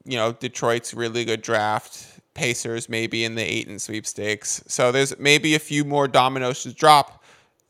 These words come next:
And as more things happen,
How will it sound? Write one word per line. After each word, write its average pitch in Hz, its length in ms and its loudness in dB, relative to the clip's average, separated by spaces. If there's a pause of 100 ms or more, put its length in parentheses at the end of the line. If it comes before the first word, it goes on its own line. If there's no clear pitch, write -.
(300)
And 135 100 4
as 127 260 6
more 139 300 2
things 139 540 -2 (760)
happen, 151 640 2